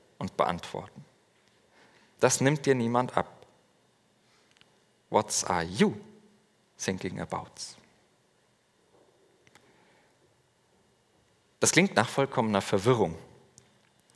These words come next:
Das tut mir leid, äh, und das habe ich auch ein bisschen befürchtet, aber so vollkommen ist die Verwirrung eigentlich gar nicht, wenn wir an den Segen denken. Oder muss zumindest nicht sein, denn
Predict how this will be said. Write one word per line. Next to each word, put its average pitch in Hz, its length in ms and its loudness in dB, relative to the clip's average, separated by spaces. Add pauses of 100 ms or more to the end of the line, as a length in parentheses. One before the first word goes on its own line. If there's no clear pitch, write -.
(180)
Das - 140 -8
tut - 160 -10
mir 90 80 0
leid, 104 280 4 (600)
äh, 85 180 -2 (140)
und - 160 -14
das - 200 -4 (400)
habe 98 160 -4
ich 87 60 0
auch 92 100 2
ein 107 80 -4
bisschen 104 280 2
befürchtet, 151 720 4
aber 123 560 6
so 143 160 2
vollkommen 160 680 4
ist 151 220 4
die 117 60 4
Verwirrung 110 480 4
eigentlich 104 420 2
gar 98 220 4
nicht, 95 220 -2
wenn 98 140 4
wir 98 120 4
an 95 80 0
den 95 140 2
Segen 92 380 2
denken. 90 360 -2 (300)
Oder 101 120 2
muss 147 280 4
zumindest 123 360 4
nicht 127 160 0 (160)
sein, 135 400 6
denn 123 180 6